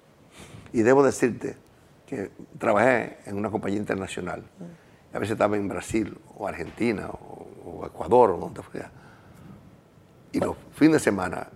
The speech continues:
Speaker 1: el sábado por la noche, y mis hijos aquí, yo sentía nostalgia de, "Ay, mis hijos allá, yo aquí". Y,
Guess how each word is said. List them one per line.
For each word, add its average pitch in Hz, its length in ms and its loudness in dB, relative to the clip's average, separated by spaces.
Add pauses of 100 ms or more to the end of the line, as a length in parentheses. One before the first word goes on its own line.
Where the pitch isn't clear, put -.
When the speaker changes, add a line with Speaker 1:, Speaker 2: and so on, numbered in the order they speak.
(120)
Speaker 1:
el 92 240 -10
sábado 113 400 4
por 101 100 -4
la 95 100 -2
noche, 87 320 -10 (1120)
y 104 100 -4
mis 92 240 -4
hijos 101 280 8
aquí, - 200 -8
yo 95 120 -4
sentía 101 320 -4
nostalgia 107 600 0
de, 92 300 -10
"Ay, - 260 -6
mis - 280 -10
hijos 113 260 -8
allá, 117 180 -8
yo - 160 -8
aquí". 107 400 -8 (480)
Y, - 180 -12